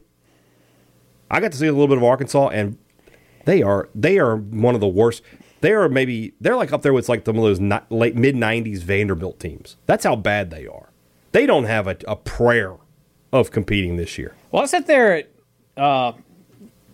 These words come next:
Speaker 2: in our lovely hotel there in New Orleans
Speaker 1: Mm-hmm.
Speaker 2: the night before State played Louisiana and watched Colorado State, Colorado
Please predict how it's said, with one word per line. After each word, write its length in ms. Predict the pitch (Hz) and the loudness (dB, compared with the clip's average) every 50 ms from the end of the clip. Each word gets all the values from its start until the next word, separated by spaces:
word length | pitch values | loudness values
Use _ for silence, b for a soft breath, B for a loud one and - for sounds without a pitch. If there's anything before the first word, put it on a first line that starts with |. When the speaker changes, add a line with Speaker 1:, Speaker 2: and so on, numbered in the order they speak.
| - - | -10 -4
Speaker 2:
in 120 | 151 160 | 0 2
our 140 | 175 175 165 | 2 4 4
lovely 300 | 165 180 190 160 160 156 | 4 4 2 2 2 2
hotel 400 | 160 170 151 - 160 190 233 214 | 2 2 2 2 2 2 2 2
there 180 | 156 151 147 143 | 2 2 2 2
in 80 | 135 | 2
New 140 | 131 131 131 | 2 2 4
Orleans 560 | 156 202 226 190 143 135 135 135 135 - - - | 4 4 2 2 0 0 -2 -4 -6 -8 -10 -6
Speaker 1:
Mm-hmm. 340 | 98 92 107 120 131 - 135 | -4 -2 -2 -2 -4 -4 -2
Speaker 2:
the 120 | 127 131 | 0 2
night 240 | 139 147 160 151 131 | 2 2 2 0 -2
before 260 | 135 - - 151 147 | -4 -6 -4 -4 -4
State 300 | - - - 160 151 147 | -4 -2 -2 -2 -2 0
played 340 | - 151 151 147 143 135 135 | 0 0 2 2 0 -2 -2
Louisiana 520 | 139 143 151 147 135 139 139 165 190 175 143 | -2 0 0 0 0 0 0 0 0 0 0
and 120 | 139 139 | 2 2
watched 460 | 143 147 143 127 - - - - - | 2 2 2 0 -4 -12 -18 -18 -6
Colorado 400 | - 165 160 160 151 151 147 135 | -2 0 0 2 2 2 2 0
State, 300 | - - - 156 151 135 | 0 0 0 0 0 2
Colorado 640 | - 156 151 139 135 143 185 214 156 123 120 131 143 | 2 0 0 2 2 2 2 2 2 -2 -6 -8 -10